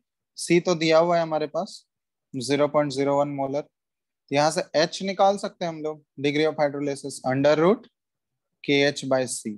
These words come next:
यही होता है ना formula। तो under root K H का value हो गया हमारे पास ten to the power minus ten और C का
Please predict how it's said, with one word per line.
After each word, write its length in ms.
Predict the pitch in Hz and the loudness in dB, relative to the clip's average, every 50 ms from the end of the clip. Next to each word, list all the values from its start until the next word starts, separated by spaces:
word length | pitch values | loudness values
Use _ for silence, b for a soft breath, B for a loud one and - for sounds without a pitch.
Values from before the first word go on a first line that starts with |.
| 107 110 127 | -12 -10 -2
यही 220 | 127 147 165 175 | 0 2 4 4
होता 220 | 175 165 165 160 | 4 4 4 2
है 60 | 156 170 | 0 0
ना 80 | 196 185 - | 0 -2 0
formula। 360 | 156 139 139 139 135 131 127 - _ _ _ _ _ _ _ _ _ _ _ _ _ _ _ _ _ _ _ _ _ _ _ _ _ _ _ _ _ _ _ _ _ _ _ _ _ _ _ _ _ _ _ _ _ _ _ _ _ _ _ _ _ | -2 -2 -2 -2 -4 -6 -6 -6 _ _ _ _ _ _ _ _ _ _ _ _ _ _ _ _ _ _ _ _ _ _ _ _ _ _ _ _ _ _ _ _ _ _ _ _ _ _ _ _ _ _ _ _ _ _ _ _ _ _ _ _ _
तो 100 | - 135 143 - - | -2 -2 -2 0 -2
under 260 | 135 139 139 147 147 147 | -2 2 4 4 4 4
root 220 | 165 160 156 - _ - - | 4 0 0 -4 _ -6 -2
K 100 | 151 147 151 160 | 0 0 0 0
H 120 | 156 - - - | -2 -6 -4 -2
का 80 | 165 160 | -2 0
value 360 | 160 156 156 156 160 160 165 | 0 -2 -2 -2 -4 -6 -6
हो 100 | 160 156 | -6 -6
गया 160 | 147 160 156 | -6 -8 -8
हमारे 240 | 156 156 151 151 151 | -6 -4 -6 -6 -6
पास 240 | 147 156 147 - - 147 | -8 -10 -12 -10 -8 -8
ten 160 | 139 139 139 | -8 -6 -6
to 100 | 151 143 | -6 -6
the 80 | 151 147 151 | -6 -2 0
power 160 | 156 151 151 | 0 0 0
minus 360 | 151 151 151 151 151 - - - | -2 -6 -6 -6 -10 -14 -12 -8
ten 200 | 156 151 151 156 _ _ _ _ _ _ _ _ _ _ _ - | -8 -8 -8 -10 _ _ _ _ _ _ _ _ _ _ _ -4
और 120 | 131 127 123 | -4 -4 -4
C 320 | - - - 175 175 180 175 | -6 -4 0 2 2 2 4
का 80 | 180 | 2